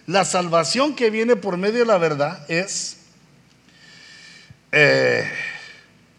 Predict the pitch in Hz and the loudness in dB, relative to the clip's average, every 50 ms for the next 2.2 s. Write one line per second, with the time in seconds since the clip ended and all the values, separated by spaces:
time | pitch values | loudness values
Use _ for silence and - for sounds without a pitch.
0 | _ _ _ _ _ _ _ _ _ _ _ _ _ _ - 143 147 147 147 226 | _ _ _ _ _ _ _ _ _ _ _ _ _ _ -4 -2 0 0 2 2
1 | 233 233 214 220 202 202 226 233 214 - 170 147 135 127 113 110 104 - - - | 2 2 2 2 2 2 2 2 0 0 -4 -6 -6 -6 -8 -10 -12 -14 -16 -18
2 | - - - - | -18 -16 -16 -18